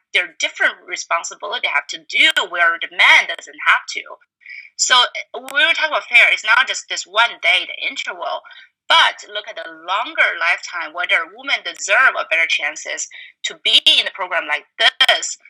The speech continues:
so they can do better in their jobs. And there, there are gonna be more women, you know, in different, um, companies to be the executive.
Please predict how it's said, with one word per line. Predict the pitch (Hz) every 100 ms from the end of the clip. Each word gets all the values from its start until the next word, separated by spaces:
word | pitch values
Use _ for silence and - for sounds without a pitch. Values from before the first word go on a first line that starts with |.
| _
so | - 226 180 -
they | - 190 -
can | - 262 180
do | 214 196 -
better | 175 - 202 165
in | 160
their | 147
jobs. | 147 - 151 156 - - - -
And | 175
there, | 185 185 - _
there | 226
are | 214
gonna | 269 381
be | 330 202 190
more | 190 175
women, | 160 214 226 143 139 - - _ _ _ _ _
you | 208
know, | 202 -
in | 208 185
different, | 190 202 214 175 160 -
um, | 160 160 156 156 156 - _ _ _ _ _ - -
companies | 277 277 269 - - _
to | -
be | - 165
the | 143
executive. | - - - - - 175 -